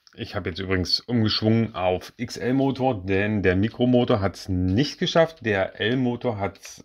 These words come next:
auch ganz schön zu würgen gehabt. Also, na, nehmen wir diesmal zum Zeigen einen X-L-Motor. Der hat genug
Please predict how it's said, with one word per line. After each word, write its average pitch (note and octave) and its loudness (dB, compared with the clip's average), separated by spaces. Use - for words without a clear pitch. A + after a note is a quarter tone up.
auch A#2 -8
ganz G#2 -8
schön A2+ -2
zu F2+ -4
würgen D3 2
gehabt. G2 0
Also, G#2 -2
na, E2+ -4
nehmen B2+ 4
wir A2 4
diesmal G#2 0
zum F#2+ -4
Zeigen G2+ -4
einen F#2 -8
X-L-Motor. F3+ -4
Der G#2+ -4
hat G2+ -10
genug G#2 -8